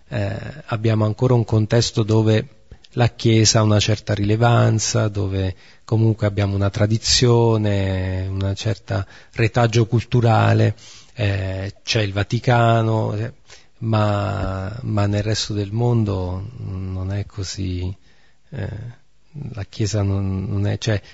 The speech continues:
questo discorso non è così evidente, così pacifico, l'accettazione di Cristo anche da parte dei cristiani, eh.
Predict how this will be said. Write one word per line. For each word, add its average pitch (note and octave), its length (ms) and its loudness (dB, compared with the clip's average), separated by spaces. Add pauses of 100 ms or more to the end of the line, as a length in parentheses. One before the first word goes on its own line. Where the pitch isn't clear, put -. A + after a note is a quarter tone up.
questo - 300 -6
discorso G#2+ 540 -2
non G2+ 180 2
è A2+ 100 0
così F#2+ 600 -4 (420)
evidente, G2+ 800 -2
così G2+ 280 -6
pacifico, G2 760 -6 (640)
l'accettazione G#2 840 -4
di F#2+ 120 -4
Cristo G2+ 460 -6
anche G#2+ 240 -2
da G2+ 100 -4
parte G2+ 320 -8
dei G2 120 -4
cristiani, F#2+ 760 -10
eh. G#2 140 -8